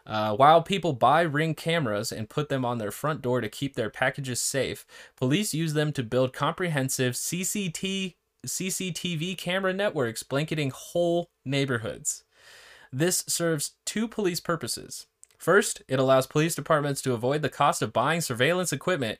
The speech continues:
and to put that burden onto consumers by convincing them they need cameras to keep their property safe. Second, it evades the natural reaction of fear and distrust that many people would have if they learned police were putting up dozens of cameras on their block,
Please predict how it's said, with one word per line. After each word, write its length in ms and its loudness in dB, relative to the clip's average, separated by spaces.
and 120 -2
to 80 -6
put 220 0
that 180 4
burden 300 2
onto 240 0
consumers 640 0
by 160 -2
convincing 520 -2
them 160 -2
they 120 -4
need 240 -6
cameras 520 -2
to 120 -10
keep 240 -6
their 140 -6
property 480 -4
safe. 540 -4
Second, 480 -4
it 140 -4
evades 460 0
the 100 -4
natural 480 -2
reaction 580 -4
of 100 -6
fear 580 -2
and 280 0
distrust 540 0
that 200 0
many 220 -4
people 320 -2
would 160 0
have 320 2
if 140 -2
they 160 -2
learned 280 -2
police 320 -4
were 80 0
putting 260 -2
up 140 0
dozens 340 2
of 120 -8
cameras 420 0
on 100 -2
their 120 0
block, 540 0